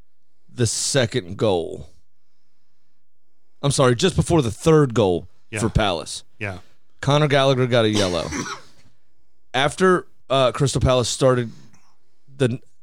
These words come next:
Speaker 1: those last three goals,
Speaker 2: Yeah.
Speaker 1: right? Um, there's not a single fucking card for
Speaker 2: Yeah.
Speaker 1: West Brom.
Speaker 2: It w-, this was the exact same
Speaker 1: And
Speaker 2: thing you said about West Brom when they faced Everton. It was like, "Don't roll over and
Speaker 1: Put somebody
Speaker 2: die."
Speaker 1: on the fucking ground.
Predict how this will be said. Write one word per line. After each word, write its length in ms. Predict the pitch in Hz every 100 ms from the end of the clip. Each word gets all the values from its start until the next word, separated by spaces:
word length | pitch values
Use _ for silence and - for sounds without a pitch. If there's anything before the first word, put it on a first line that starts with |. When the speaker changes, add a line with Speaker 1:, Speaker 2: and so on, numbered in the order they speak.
| -
Speaker 1:
those 320 | 135 131 98 - 82 -
last 320 | - 120 127 -
three 180 | 127 131
goals, 420 | 120 131 143 - - - -
Speaker 2:
Yeah. 120 | 101
Speaker 1:
right? 200 | 120 135 - - - - - - - - - - - - - - - - - -
Um, 480 | 123 117 113 104 101 - - - - - -
there's 340 | 117 120 117
not 180 | 117 113
a 60 | 98
single 400 | - 120 120 110
fucking 340 | 113 104 104
card 320 | 98 85 -
for 40 | 85 - - - 131
Speaker 2:
Yeah. 100 | 123
Speaker 1:
West 180 | 85 -
Brom. 220 | 67 76
Speaker 2:
It 100 | 120
w-, 160 | 131 139
this 260 | 135 147 -
was 120 | 160
the 100 | 147
exact 220 | 127 127
same 100 | 127
Speaker 1:
And 100 | 127
Speaker 2:
thing 160 | 147 135
you 80 | 131
said 180 | 147
about 280 | 131 127 127
West 200 | 135 131
Brom 200 | 135 127
when 100 | 123
they 120 | 127
faced 300 | 120 135 123
Everton. 380 | 120 143 151 117
It 100 | 107
was 160 | 117 113
like, 340 | 117 110 - - - - - -
"Don't 200 | - 151
roll 180 | 160 143
over 200 | 139 135
and 60 | 143
Speaker 1:
Put 100 | 190
somebody 240 | - 190
Speaker 2:
die." 40 | 196
Speaker 1:
on 60 |
the 60 | 151
fucking 360 | - 180 170
ground. 380 | 156 170 151 82